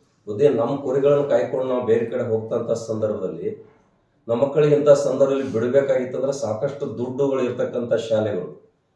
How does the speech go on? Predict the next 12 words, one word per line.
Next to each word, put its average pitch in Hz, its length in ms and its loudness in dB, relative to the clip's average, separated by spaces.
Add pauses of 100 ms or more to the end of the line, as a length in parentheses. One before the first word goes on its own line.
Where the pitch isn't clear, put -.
(220)
ಆ 107 100 0
ಡೊನೇಷನ್ 143 480 2
ಕೊಡ್ತಕ್ಕಂಥ 135 520 0
ಶಾಲೆಯಲ್ಲಿ 123 560 2
ನಮ್ಮ 110 160 -2
ಮಕ್ಕಳಿಗೆ 135 300 -2
ಹಾಕ್ಬೇಕಾದ್ರೆ 120 520 -4
ನಮ್ಮಿಂದ 123 360 2
ಅದು - 200 2
ತುಂಬಲಿಕ್ಕೆ 123 440 -8
ಸಾಧ್ಯ 113 260 -2
ಇಲ್ಲ, - 440 -6